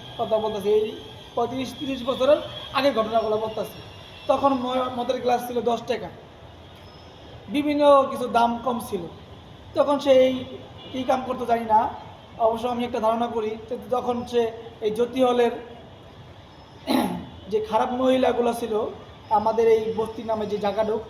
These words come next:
এখানে কিছু ঘর তুলে দিছিল। এখানে সাইডে একটা এই গেস্ট হাউস ছিল, বাইরের লোক দেশের থেকে আইসা, বাইরে প্রবাসী থেকে আইসা, বিদেশ থেকে আইসা এখানে থাকতো। তো ওখানে একটা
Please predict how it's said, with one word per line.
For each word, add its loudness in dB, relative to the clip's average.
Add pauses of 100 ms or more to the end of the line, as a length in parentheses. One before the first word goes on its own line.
এখানে -2
কিছু -10
ঘর 0
তুলে 0
দিছিল। -4 (1000)
এখানে -4
সাইডে 2 (1700)
একটা 4 (2750)
এই -2
গেস্ট 2
হাউস 6
ছিল, 2 (220)
বাইরের 4 (140)
লোক 4 (100)
দেশের -4
থেকে -2
আইসা, 4 (100)
বাইরে 2
প্রবাসী -4
থেকে -4
আইসা, 0 (140)
বিদেশ -8
থেকে -6
আইসা -2
এখানে -6
থাকতো। -6 (340)
তো -6 (140)
ওখানে 2 (100)
একটা 0